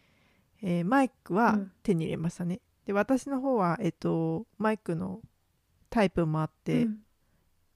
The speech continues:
Speaker 1: オーディオインターフェースも
Speaker 2: うん。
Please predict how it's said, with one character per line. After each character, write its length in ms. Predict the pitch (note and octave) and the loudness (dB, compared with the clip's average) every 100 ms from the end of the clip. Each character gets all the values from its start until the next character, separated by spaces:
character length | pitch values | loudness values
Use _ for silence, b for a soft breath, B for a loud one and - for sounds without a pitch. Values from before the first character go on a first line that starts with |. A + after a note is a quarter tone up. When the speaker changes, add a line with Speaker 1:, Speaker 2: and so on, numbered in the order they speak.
| _ - | _ -2
Speaker 1:
オ 100 | G3 | 0
ー 40 | |
デ 80 | F#3+ | 2
ィ 40 | |
オ 40 | F#3+ | 2
イ 60 | |
ン 100 | F#3 | 2
タ 220 | F#3 F3+ F3 | 0 0 0
ー 40 | |
フ 80 | F3 | 0
ェ 60 | |
ー 20 | D#3 | -4
ス 240 | - - _ _ _ _ _ | -6 -14 _ _ _ _ _
も 180 | B3+ C4+ | -2 0
Speaker 2:
う 20 | |
ん。 260 | G#3+ G3+ | 0 -4